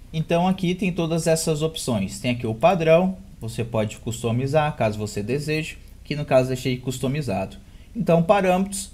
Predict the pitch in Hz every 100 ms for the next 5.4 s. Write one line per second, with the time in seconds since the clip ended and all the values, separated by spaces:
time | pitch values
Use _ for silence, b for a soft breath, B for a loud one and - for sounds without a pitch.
0 | - 160 165 165 160 170 165 165 135 135
1 | 139 143 139 127 120 120 120 120 139 151
2 | 147 117 104 98 - B B B B B
3 | B B B B 190 226 226 220 170 131
4 | 110 127 165 123 104 - - 143 - 214
5 | 147 135 -